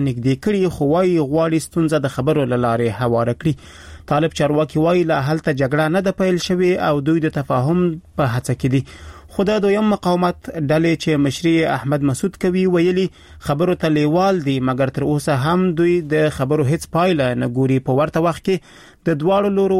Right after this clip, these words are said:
وسلوال جګړو ته د چمتووالي خبره هم کوي. دا چې په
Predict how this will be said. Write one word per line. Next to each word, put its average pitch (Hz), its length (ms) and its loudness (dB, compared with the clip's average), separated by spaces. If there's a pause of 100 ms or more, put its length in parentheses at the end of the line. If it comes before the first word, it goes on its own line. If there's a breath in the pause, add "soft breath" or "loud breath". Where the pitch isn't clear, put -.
وسلوال 160 500 0
جګړو 147 460 0
ته 156 80 -2
د 156 140 -4
چمتووالي 117 500 -2
خبره 123 340 0 (140)
هم 180 240 0
کوي. 143 180 2
دا 135 160 0
چې 135 300 -4
په 156 340 2